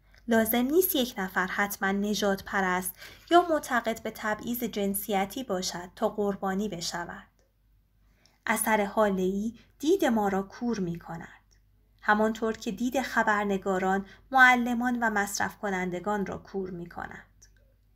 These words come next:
گاهی اوقات این اثر، حداقل در کوتاه مدت، پیامدهای دلپذیری هم دارد.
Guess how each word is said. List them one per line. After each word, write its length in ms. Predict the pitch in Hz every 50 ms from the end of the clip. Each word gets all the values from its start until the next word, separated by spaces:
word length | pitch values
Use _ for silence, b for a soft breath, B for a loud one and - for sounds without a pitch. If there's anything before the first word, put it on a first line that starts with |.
| _ _ _ _ _ _ _ _ _ _ _ _ _ _
گاهی 340 | - 339 392 415 - - 403
اوقات 500 | - - 226 220 - 202 202 208 214 - -
این 180 | - 320 330 -
اثر، 480 | - 220 220 - - - 208 196 202 202 b b b b b
حداقل 720 | - - 285 294 294 - 320 311 311 311 - 370 403 370
در 140 | 320 233 202 196 -
کوتاه 480 | - - 202 196 - 208 190 190 - 208
مدت، 460 | 196 196 175 180 196 196 202 202 - b b b b b -
پیامدهای 760 | 302 302 320 320 311 311 302 311 311 - 349 370 381 370
دلپذیری 640 | 359 262 220 208 196 208 185 190 190 185 190 190 190 202
هم 320 | 202 - 208 208 214 208
دارد. 580 | 233 220 220 202 170 - - - - _ _